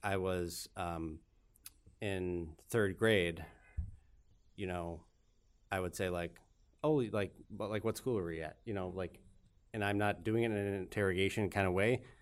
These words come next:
but I'm checking that answer after the interview's over just to make sure. And I'm not gonna call them up and be like, "You're a <laughs> liar," or anything, but I'm gonna say, "Well, wait, this answer, I looked in the book and it doesn't make sense," and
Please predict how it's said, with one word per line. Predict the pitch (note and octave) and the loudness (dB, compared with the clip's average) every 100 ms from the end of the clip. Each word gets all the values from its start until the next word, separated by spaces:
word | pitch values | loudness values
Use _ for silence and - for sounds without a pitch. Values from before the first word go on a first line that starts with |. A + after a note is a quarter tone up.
| _ - | _ -2
but | F#2+ D#2+ - _ _ _ _ _ _ _ | -2 -2 -16 _ _ _ _ _ _ _
I'm | G2 | -8
checking | F2 C3+ B2+ A#2 | 4 4 6 6
that | G2+ | 8
answer | G2+ G#2+ - E2+ | 8 6 4 0
after | F2 F2 - D#2+ - - - | 0 -2 -2 -6 -6 -18 -8
the | F2+ | -4
interview's | F#2 E2 D#2 E2+ | -2 -2 -4 -4
over | D2 C#2+ - - | -8 -10 -14 -10
just | F#2+ - | -10 -4
to | |
make | F#2+ E2+ | -2 -2
sure. | - F2+ D2+ - - - | -2 -4 -4 -8 -12 -14
And | - E2 D#2+ | -8 -6 -6
I'm | - - - - | -10 -18 -16 -2
not | A2+ G#2 | 0 0
gonna | G2 | -2
call | E2 G#2 G2 | -2 -2 0
them | F#2+ | -2
up | F2 | -4
and | F2 | -4
be | E2 E2 | -4 -4
like, | D#2+ D2+ - _ _ _ - | -4 -8 -16 _ _ _ -8
"You're | F#2 | -6
a | |
<laughs> | D#2+ - B2+ | -4 -2 0
liar," | A2 F#2+ G#2 G2 | 2 2 0 0
or | F#2 | -2
anything, | F2+ E2+ F2+ G2+ | -2 -2 -2 -2
but | F#2 | 0
I'm | F2+ | 0
gonna | F2 F2 | -2 -4
say, | F2+ E2+ | -4 -4
"Well, | F2 E2+ - | -4 -6 -4
wait, | G2 F#2 - | -4 -4 -6
this | G#2 - | -8 -6
answer, | A2+ F2+ F#2+ F2+ | -6 -4 -4 -4
I | E2+ | -2
looked | F#2 G#2 G2+ | -2 -4 -2
in | F2 | -6
the | |
book | D#2+ A2+ G#2+ | -2 -2 0
and | G2 | -2
it | F2+ | -2
doesn't | G2 F#2 | -2 -2
make | E2 | -4
sense," | - A#2 A2 G2+ | -2 0 2 0
and | F2 | -4